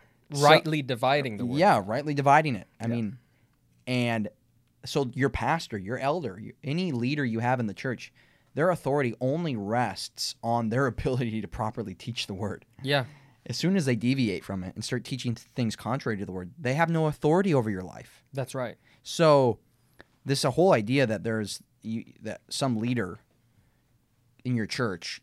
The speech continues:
Speaker 1: could get a prophetic word from the Lord
Speaker 2: Yeah.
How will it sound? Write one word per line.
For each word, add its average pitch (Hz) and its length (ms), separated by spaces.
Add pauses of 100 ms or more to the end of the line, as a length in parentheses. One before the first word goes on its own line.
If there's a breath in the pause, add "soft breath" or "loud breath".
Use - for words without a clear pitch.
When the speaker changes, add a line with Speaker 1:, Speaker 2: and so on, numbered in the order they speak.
Speaker 1:
could 104 180
get 117 240 (380)
a 98 80
prophetic 127 640 (220)
word 107 500 (240)
from 117 140
the 101 80
Lord 92 420 (300)
Speaker 2:
Yeah. 98 120